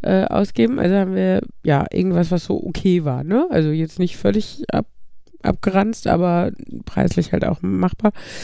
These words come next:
Genau, und dann haben wir geguckt und dann hatten wir ein Hotel und es war tatsächlich, es hat funktioniert, es hatte ein Doppelzimmer mit Bad, ne? Es, äh, hat ein Buffet-Restaurant,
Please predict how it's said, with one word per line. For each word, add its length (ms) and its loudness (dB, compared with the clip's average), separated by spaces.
Genau, 280 2
und 40 -2
dann 180 0
haben 140 4
wir 80 2
geguckt 420 0
und 140 2
dann 160 4
hatten 180 0
wir 100 2
ein 120 2
Hotel 400 2
und 140 4
es 160 0
war 140 4
tatsächlich, 460 2
es 260 -4
hat 220 2
funktioniert, 720 2
es 160 -4
hatte 540 2
ein 220 -6
Doppelzimmer 560 2
mit 240 -2
Bad, 360 2
ne? 480 0
Es, 220 -4
äh, 240 2
hat 260 2
ein 220 -4
Buffet-Restaurant, 920 0